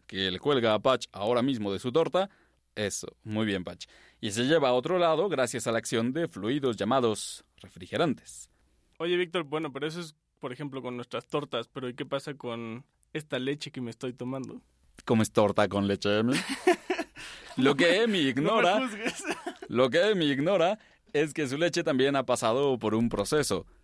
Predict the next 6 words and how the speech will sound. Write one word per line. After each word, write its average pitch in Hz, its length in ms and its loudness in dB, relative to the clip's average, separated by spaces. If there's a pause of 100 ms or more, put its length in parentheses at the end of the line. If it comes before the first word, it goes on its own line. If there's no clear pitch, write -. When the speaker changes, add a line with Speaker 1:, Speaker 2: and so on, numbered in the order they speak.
(140)
Speaker 1:
llamado 113 600 2 (140)
pasteurización. 113 960 -2 (280)
Speaker 2:
¿Y 147 120 -6
esa 160 180 -4
cómo 180 140 -4
funciona? 160 540 -4